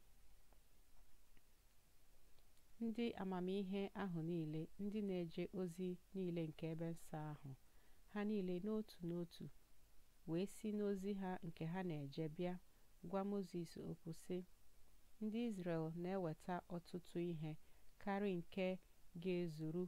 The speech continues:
ofufe nke dịịrị ozi ahụ nke Jehova nyere iwu ka e jee ya." Mozis wee nye iwu, ha wee mee ka e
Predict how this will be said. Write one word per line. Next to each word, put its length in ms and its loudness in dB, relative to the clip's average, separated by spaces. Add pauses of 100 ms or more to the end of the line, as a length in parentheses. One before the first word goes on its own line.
(240)
ofufe 480 -2 (440)
nke 300 0
dịịrị 480 4
ozi 360 0
ahụ 240 2
nke 300 -4
Jehova 440 0
nyere 360 0
iwu 340 0
ka 280 -2
e 180 -2
jee 400 -2
ya." 140 -4 (1040)
Mozis 500 2
wee 300 4
nye 260 2
iwu, 280 2 (460)
ha 140 0
wee 220 4
mee 220 2
ka 240 0 (220)
e 140 -2